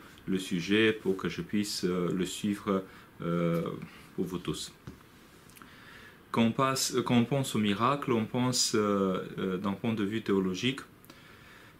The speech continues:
à quelque chose de très profond qui nous échappe, qui est au-delà de la portée de l'être humain, dans le sens où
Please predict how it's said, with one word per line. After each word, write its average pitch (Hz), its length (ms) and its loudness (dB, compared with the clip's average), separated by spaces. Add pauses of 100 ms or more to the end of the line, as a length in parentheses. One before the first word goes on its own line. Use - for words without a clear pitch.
(140)
à 101 360 2
quelque - 260 -4
chose 127 380 2
de 98 500 4 (560)
très - 220 0
profond 113 540 0
qui 123 140 -4
nous 101 220 0
échappe, - 420 0 (540)
qui 98 320 4
est 92 640 6 (460)
au-delà 107 540 4
de 92 360 0
la 95 140 2
portée 104 540 0
de 95 120 0
l'être 95 380 0
humain, 92 420 2
dans 101 160 -2
le 92 100 -2
sens 113 360 -2
où 113 280 2